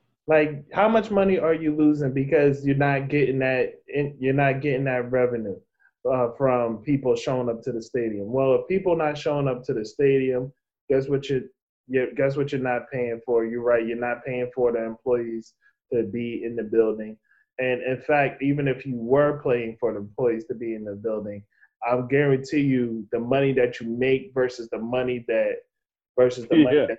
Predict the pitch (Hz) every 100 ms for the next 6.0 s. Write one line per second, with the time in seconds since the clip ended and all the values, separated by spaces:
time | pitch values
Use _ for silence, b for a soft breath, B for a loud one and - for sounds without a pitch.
0 | _ 135 - 139 135 131 127 123 117 -
1 | 135 143 151 - 143 139 131 113 127 117
2 | - 113 117 104 85 _ b b _ -
3 | 117 113 113 110 107 107 127 127 - _
4 | _ - 131 131 131 123 123 127 123 117
5 | 113 110 107 110 120 120 - 113 95